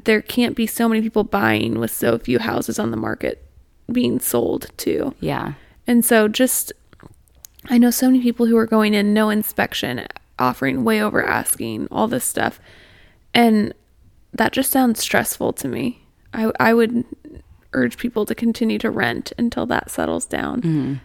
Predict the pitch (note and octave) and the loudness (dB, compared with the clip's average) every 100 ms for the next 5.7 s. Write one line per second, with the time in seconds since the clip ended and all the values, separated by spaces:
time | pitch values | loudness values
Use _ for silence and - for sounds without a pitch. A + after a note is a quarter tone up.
0 | _ - C4 C#4+ C4+ B3+ A#3+ A3+ A3 G#3+ | _ 0 4 4 4 4 4 2 2 0
1 | G#3 A3+ A#3 A#3 - - B3 A#3+ A#3+ A#3 | 0 2 2 0 -2 -6 -2 2 4 2
2 | - A3 A3 - G#3 G#3 G#3 G#3+ - D4 | 2 0 0 0 0 0 0 -4 0 0
3 | B3+ - - A#3+ - - A#3+ A3+ - D2+ | 2 0 0 -2 -2 -2 -2 -2 -2 -4
4 | - - - - - _ - - _ - | -4 -4 -6 -6 -8 _ -20 -20 _ -4
5 | A#3 A#3 A#3 A3+ A#3 A3+ | 2 2 2 0 2 0